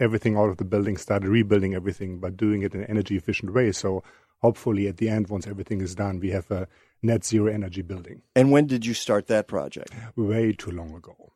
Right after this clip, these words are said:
Speaker 2: <laughs> Well, okay. And, and the reason I ask is I live in a building, uh, Peggy too, probably, th-, that could prob-, could stand to be retrofitted.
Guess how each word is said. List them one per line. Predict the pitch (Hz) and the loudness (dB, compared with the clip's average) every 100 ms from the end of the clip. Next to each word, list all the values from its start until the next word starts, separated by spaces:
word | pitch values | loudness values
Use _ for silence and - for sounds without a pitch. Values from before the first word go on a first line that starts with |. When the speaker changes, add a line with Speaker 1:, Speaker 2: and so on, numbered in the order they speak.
| - | -4
Speaker 2:
<laughs> | 143 - 285 208 - 240 - 359 | 0 4 6 6 4 -2 -2 0
Well, | - 240 254 - 208 | 4 6 6 4 0
okay. | 254 240 | 4 4
And, | 175 196 | 4 2
and | 151 180 | 2 2
the | 190 | 4
reason | 220 269 214 | 4 2 2
I | 185 151 | 2 0
ask | 113 160 156 107 - - - _ _ _ _ _ | 2 2 2 0 -4 -12 -16 _ _ _ _ _
is | - 135 139 131 - _ _ _ | 0 2 2 -2 -8 _ _ _
I | 135 147 165 | 2 4 6
live | 156 131 135 131 123 | 4 2 4 4 4
in | 120 | 2
a | 113 | 2
building, | 104 107 98 101 95 92 - _ _ _ 92 | 2 2 0 0 -2 -4 -10 _ _ _ -4
uh, | 92 87 | -2 -2
Peggy | 160 196 175 | -2 -2 -2
too, | 165 95 85 | -4 -6 -6
probably, | - 95 101 98 95 62 _ 117 | -8 -6 -6 -8 -8 -10 _ -16
th-, | 95 - | -14 -14
that | 110 107 101 | -2 -2 -2
could | - 127 104 - | -4 -8 -8 -4
prob-, | 127 123 120 - | -2 0 -2 -10
could | - 120 - - - | -14 -12 -12 -16 -12
stand | - - 160 156 | -6 0 2 2
to | |
be | 117 120 | 0 -2
retrofitted. | 110 120 - 113 - 104 80 | 2 2 2 -6 -8 -10 -12